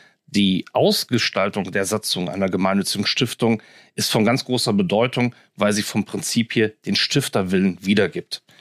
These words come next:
oder wiedergeben soll. Der Stifterwille muss eindeutig und konkret formuliert sein. Also, welche Zwecke der Stifter mit der Stiftung verfolgen möchte und insbesondere,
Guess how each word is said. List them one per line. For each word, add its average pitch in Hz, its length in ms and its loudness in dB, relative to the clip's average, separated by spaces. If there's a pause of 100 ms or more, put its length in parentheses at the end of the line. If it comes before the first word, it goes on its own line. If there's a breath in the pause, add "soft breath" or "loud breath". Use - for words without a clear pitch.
(260 soft breath)
oder 95 220 0
wiedergeben 101 520 2
soll. 104 320 0 (560 soft breath)
Der - 80 -4
Stifterwille 156 640 2
muss 117 200 4 (100)
eindeutig 147 560 2
und 120 120 0
konkret - 520 0
formuliert 113 520 2
sein. 82 240 -4
Also, 87 300 -2 (400 soft breath)
welche 147 360 2
Zwecke 135 460 -2
der 95 140 -4
Stifter 156 560 0 (260 soft breath)
mit 123 280 4
der 147 80 0
Stiftung 135 440 -2
verfolgen 131 520 0
möchte 123 340 0 (200 soft breath)
und 104 240 2
insbesondere, 127 800 2